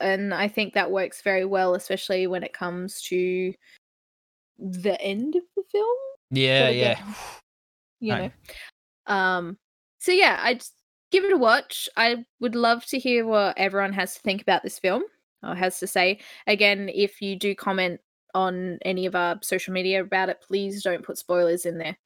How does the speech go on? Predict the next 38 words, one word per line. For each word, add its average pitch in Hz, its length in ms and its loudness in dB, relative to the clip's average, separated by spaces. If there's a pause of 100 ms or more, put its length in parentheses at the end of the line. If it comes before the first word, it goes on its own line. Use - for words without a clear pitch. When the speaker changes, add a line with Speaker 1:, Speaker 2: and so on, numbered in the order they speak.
(120)
Speaker 2:
Or 147 240 6
write 135 380 6
"spoiler" 135 600 6 (220)
and 113 120 -2
then, 120 480 -2
Speaker 1:
Yeah. 349 180 4
Speaker 2:
and 135 100 -2
then, 123 320 -6
Speaker 1:
Or 381 120 8 (100)
Speaker 2:
and 127 260 4
then 139 160 6
go 135 80 8
Speaker 1:
message 127 160 6
Speaker 2:
all 135 120 6
the 127 60 4
Speaker 1:
us 127 40 8
Speaker 2:
way 127 100 8
down. 120 360 4
Speaker 1:
privately. 92 180 -4
Speaker 2:
Yeah. - 200 -10
What? 147 280 4 (340)
Speaker 1:
Yeah. 190 120 -4 (220)
Message 247 360 0
us 269 100 0
privately 202 480 4
and 180 80 -6
talk 185 200 -2
to - 100 -8
us - 100 -8
about 156 260 -2
it. - 120 -6 (640)
Speaker 2:
Yeah, 117 240 0
send 110 260 -8
an - 80 -8
email 110 400 -2
Speaker 1:
Yeah. 392 140 -4 (120)
Speaker 2:
to 95 220 -2 (240)
Speaker 1:
Yeah. 285 140 -4